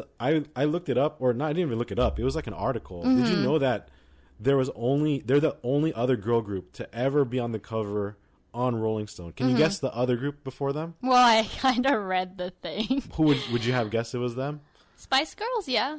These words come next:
Speaker 1: I
Speaker 2: I
Speaker 1: would've,
Speaker 2: think so,
Speaker 1: I,
Speaker 2: Spice
Speaker 1: my
Speaker 2: Girls.
Speaker 1: guess would have been either Spice Girls or, like, Destiny's Child.
Speaker 2: Oh, yeah, yeah. I
Speaker 1: But
Speaker 2: would've
Speaker 1: then
Speaker 2: guessed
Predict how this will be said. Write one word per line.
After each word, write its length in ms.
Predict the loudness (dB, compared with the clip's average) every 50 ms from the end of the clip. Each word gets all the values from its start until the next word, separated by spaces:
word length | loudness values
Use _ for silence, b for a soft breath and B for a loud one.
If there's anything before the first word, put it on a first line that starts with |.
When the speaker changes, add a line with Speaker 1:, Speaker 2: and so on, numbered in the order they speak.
| -10 -6
Speaker 1:
I 100 | 0 2
Speaker 2:
I 20 |
Speaker 1:
would've, 220 | 4 4 4 4 4
Speaker 2:
think 180 | 2 0 0 -2
so, 160 | -2 -4 -4 -2
Speaker 1:
I, 20 |
Speaker 2:
Spice 360 | 0 2 2 2 2 0 -4 -4
Speaker 1:
my 60 | -2 0
Speaker 2:
Girls. 200 | 2 2 2 2
Speaker 1:
guess 220 | 0 0 0 0
would 100 | 0 0
have 140 | 0 0 -2
been 140 | -4 -4 -4
either 240 | -2 -2 -2 -2 -2
Spice 400 | -4 -4 -4 0 0 0 0 0
Girls 340 | 0 2 2 4 4 2 0 -4 -6
or, 260 | -2 0 2 2 4
like, 400 | 2 2 2 2 0 0 -2 -4 _ _
Destiny's 480 | -6 -6 -4 -4 -4 -6 -6 -6 -8 -8
Child. 360 | -10 -10 -10 -8 -10 -12 -14 _ _ _ _
Speaker 2:
Oh, 300 | -2 0 2 2 2 0
yeah, 360 | 0 -2 -4 -6 -6 -8 -8
yeah. 40 | -6
I 60 | -2 2
Speaker 1:
But 60 | 4 4
Speaker 2:
would've 120 | 4 4
Speaker 1:
then 60 | 4 2
Speaker 2:
guessed 300 | 2 0 0 -2 -10